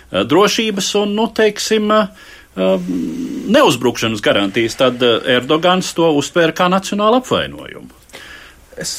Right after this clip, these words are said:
Speaker 2: varbūt nedaudz papildināšu to, ko Sedlniekungs minēja par, par Krieviju. Ā, nu, no vienas puses, jā, nu,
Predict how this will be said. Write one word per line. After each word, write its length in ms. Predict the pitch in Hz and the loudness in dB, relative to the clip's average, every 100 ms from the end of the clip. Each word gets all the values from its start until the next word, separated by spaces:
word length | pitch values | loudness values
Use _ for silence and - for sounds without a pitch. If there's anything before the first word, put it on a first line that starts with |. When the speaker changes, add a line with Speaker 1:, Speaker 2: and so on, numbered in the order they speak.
| - | -6
Speaker 2:
varbūt 320 | 208 185 151 | -4 -4 0
nedaudz 320 | 175 156 127 | 0 2 0
papildināšu 600 | - 156 147 139 135 135 - | 0 0 0 2 0 -2 -2
to, 80 | 135 | -2
ko 200 | 131 131 | 0 0
Sedlniekungs 680 | - 151 139 131 147 135 | 2 2 4 2 2 0
minēja 360 | - 151 127 123 | 2 4 6 4
par, 180 | - - | 2 0
par 140 | - - | -2 -2
Krieviju. 480 | 240 143 120 104 135 - - - - | 2 4 4 0 -2 -10 -12 -12 -2
Ā, 180 | 139 135 123 - | 2 4 4 0
nu, 180 | - 196 - - - - - - - | 0 0 0 -8 -6 -6 -10 -14 -12
no 180 | - 165 | -2 2
vienas 220 | 240 277 - | 4 4 2
puses, 380 | 208 214 - - | 0 0 -2 -2
jā, 460 | 143 156 139 92 90 | 2 4 4 2 0
nu, 140 | 160 | -2